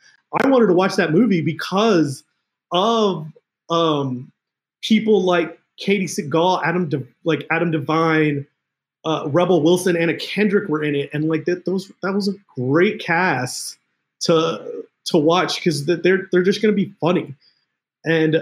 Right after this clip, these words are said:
um, <laughs> I, I think, uh, I, I read this article where Kristen Stewart says that, like, uh, you know, like, th-, they were talking about the, of how bad Charlie's Angels flopped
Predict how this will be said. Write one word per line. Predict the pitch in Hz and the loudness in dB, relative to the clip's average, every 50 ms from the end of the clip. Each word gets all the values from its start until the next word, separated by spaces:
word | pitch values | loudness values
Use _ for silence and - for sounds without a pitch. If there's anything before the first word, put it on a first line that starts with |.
| - - | 0 0
um, | 165 160 160 156 147 143 131 135 135 - _ _ _ _ _ _ _ | 2 2 4 2 2 0 -2 -4 -8 -12 _ _ _ _ _ _ _
<laughs> | _ _ _ _ - - | _ _ _ _ -10 -6
I, | - - - 175 170 - | -2 -2 0 0 0 2
I | - | 2
think, | 233 214 226 208 202 | 2 2 2 2 2
uh, | 190 185 175 156 143 - - - - | 2 2 2 2 0 -2 -6 -4 -2
I, | 165 170 - | -2 0 2
I | 160 | 2
read | 156 165 175 175 | 4 4 4 4
this | - - - | 2 0 0
article | - 170 170 175 190 - 202 | 2 2 2 2 2 2 2
where | 175 165 147 139 | 2 2 2 2
Kristen | - - 185 - - 233 202 | 2 0 -2 0 0 0 0
Stewart | - - - 165 180 190 165 - - - _ _ _ _ _ _ _ _ _ | 0 2 4 4 4 4 4 2 -2 -8 _ _ _ _ _ _ _ _ _
says | - - - - 180 165 156 156 143 139 - | -16 -6 -2 0 2 2 4 2 2 2 2
that, | 170 160 151 - 165 | 2 2 2 2 2
like, | 151 151 143 139 135 - - 160 | 2 4 4 2 0 0 -2 0
uh, | 160 147 143 143 135 131 135 131 - _ _ _ _ _ _ _ _ _ _ _ _ _ _ _ _ _ _ _ _ _ _ _ _ _ _ _ _ _ _ _ - | 2 2 2 2 0 0 -2 -4 -8 _ _ _ _ _ _ _ _ _ _ _ _ _ _ _ _ _ _ _ _ _ _ _ _ _ _ _ _ _ _ _ -2
you | 170 175 | 2 2
know, | 175 175 | 4 4
like, | 170 160 147 - | 4 2 2 0
th-, | - - - | -4 -2 2
they | 170 | 2
were | 170 156 | 2 2
talking | 160 185 180 170 196 202 190 | 2 2 0 2 2 2 2
about | 185 190 180 185 | 2 2 2 0
the, | 175 160 131 131 - _ _ - | 0 -2 -2 -4 -12 _ _ -4
of | - 160 139 | -2 -2 -2
how | 139 131 160 160 165 143 | 0 0 0 0 0 0
bad | 151 139 139 156 143 | 0 0 0 0 -2
Charlie's | - 156 147 147 147 135 139 | -2 0 0 2 2 2 0
Angels | 135 135 131 139 135 | 0 0 -2 -2 -4
flopped | - - 135 127 127 139 170 - - - | -4 -6 -6 -4 -2 -2 -2 -2 -6 -10